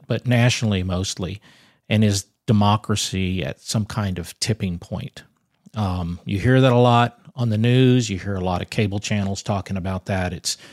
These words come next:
it's, uh, it's good clickbait, but, um, it's a good question.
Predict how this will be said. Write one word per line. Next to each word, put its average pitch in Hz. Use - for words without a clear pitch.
it's, -
uh, 104
it's -
good 117
clickbait, 104
but, 110
um, 104
it's 117
a 131
good 139
question. -